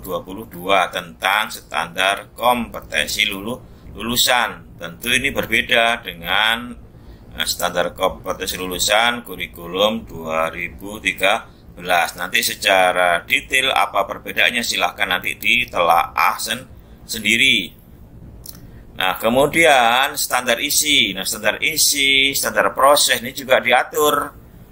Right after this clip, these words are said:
di Permendikbud Ristek. Nah, untuk standar penilaian sampai saat ini itu regulasinya belum terbit. Jadi yang baru terbit standar-standar ini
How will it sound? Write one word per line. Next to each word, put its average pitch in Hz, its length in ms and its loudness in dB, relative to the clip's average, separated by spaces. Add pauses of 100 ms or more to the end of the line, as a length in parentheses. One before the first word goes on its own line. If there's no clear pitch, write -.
(340)
di 131 400 4
Permendikbud 107 1800 -4
Ristek. 98 640 2 (240)
Nah, 98 320 -2
untuk 101 320 -2
standar 101 320 2
penilaian 113 560 4
sampai 107 480 0
saat - 320 0
ini 95 480 -2
itu 117 400 -10 (320)
regulasinya 95 720 0
belum 101 320 -4 (400)
terbit. 113 480 -2 (340)
Jadi 110 640 2
yang 101 160 0
baru 92 240 0
terbit 113 400 -2
standar-standar 95 880 -2
ini 120 160 2